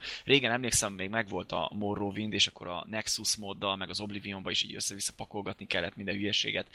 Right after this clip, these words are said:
nézni a sorrendet, mert minden most meg már szinte játékon belül, meg ugye Steam-en csak kipipálod, letölti, és akkor kész, megvan oldva.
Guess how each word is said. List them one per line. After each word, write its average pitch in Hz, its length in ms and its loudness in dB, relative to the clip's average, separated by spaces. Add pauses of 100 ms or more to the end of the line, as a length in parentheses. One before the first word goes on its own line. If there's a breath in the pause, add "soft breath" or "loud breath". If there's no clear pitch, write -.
(240 loud breath)
nézni 104 300 2
a 98 60 0
sorrendet, 101 480 0
mert 98 120 -14
minden 110 180 -4
most 117 200 -6
meg 135 120 -4
már 127 160 -4
szinte 139 220 -4
játékon 107 500 2
belül, 110 240 4
meg 104 100 0
ugye 107 140 -2
Steam-en 117 380 2
csak - 160 2
kipipálod, - 560 2 (300 loud breath)
letölti, 120 520 4 (380 loud breath)
és - 180 6
akkor 107 280 -6
kész, - 380 -6
megvan 101 260 -6
oldva. 95 340 -10